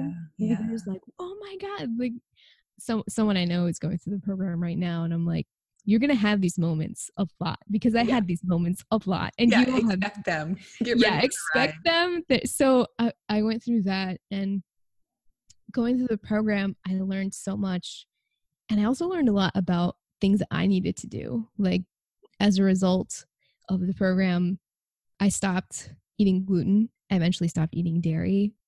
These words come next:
Speaker 2: which was really helpful for my eczema. I eventually, after the program,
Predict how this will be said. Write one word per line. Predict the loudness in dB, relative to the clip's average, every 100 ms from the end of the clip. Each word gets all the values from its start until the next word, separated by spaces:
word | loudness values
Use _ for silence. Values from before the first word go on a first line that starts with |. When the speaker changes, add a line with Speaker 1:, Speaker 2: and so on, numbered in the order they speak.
| _
Speaker 2:
which | 0 4
was | 4 4
really | 6 6 8
helpful | 6 4 4 2
for | 4
my | 2
eczema. | 0 -2 0 0 2 -2 2
I | 4
eventually, | 4 4 4 4 4 4 6 6 4 2 -2 -2
after | 0 0
the | 2
program, | 4 4 4 2 0